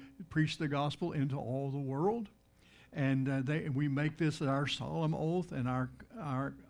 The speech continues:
our covenant with God in, in his name.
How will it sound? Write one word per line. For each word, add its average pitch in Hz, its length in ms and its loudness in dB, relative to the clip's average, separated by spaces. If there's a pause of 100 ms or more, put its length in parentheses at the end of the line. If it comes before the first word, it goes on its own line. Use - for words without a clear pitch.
our 131 140 -2
covenant 170 540 0
with 127 220 -2
God 160 380 0 (440)
in, 151 220 4 (100)
in 139 140 4
his 139 320 4
name. 175 520 2